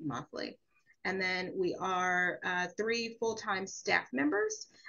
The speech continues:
Uh, so myself, Bruce, and Madoka, and then we will typically always have a paid intern. Paid is important because I don't believe in free labor. As a chamber, I don't believe we should support free labor. So we don't have interns that are not paid,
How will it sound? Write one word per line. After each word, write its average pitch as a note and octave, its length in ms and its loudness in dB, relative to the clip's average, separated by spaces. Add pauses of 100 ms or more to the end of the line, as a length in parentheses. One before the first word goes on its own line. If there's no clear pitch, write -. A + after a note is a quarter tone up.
(100)
Uh, F3+ 180 8
so F#3+ 160 0
myself, F#3 540 2 (100)
Bruce, A#3 400 2
and F3 180 0
Madoka, E3+ 520 4 (100)
and G3+ 180 0
then F3+ 200 2
we F3 340 2
will E3+ 160 0
typically C4 500 0
always F3+ 380 2
have D#3+ 240 4 (100)
a D3+ 360 0 (100)
paid F#3 360 0 (100)
intern. C4 600 2 (380)
Paid B3 220 6
is B3 160 10
important C4+ 640 10 (260)
because G#3+ 300 12
I F#3 120 12
don't F#3 260 10
believe F3+ 360 12
in E3+ 140 4
free F3 220 6
labor. A3 380 10
As G3 180 10
a E3+ 40 4
chamber, A3 380 6
I A3+ 80 12
don't A#3+ 180 10
believe C4+ 320 4
we C#4 80 8
should C#4 220 6
support E4 520 8
free F3 160 8
labor. D3 380 8
So - 180 6
we G#3+ 220 6
don't G#3+ 340 6
have A#3 380 8
interns E3 540 6
that D#3+ 120 10
are D#3+ 120 8
not C#3+ 240 6
paid, C#3+ 400 2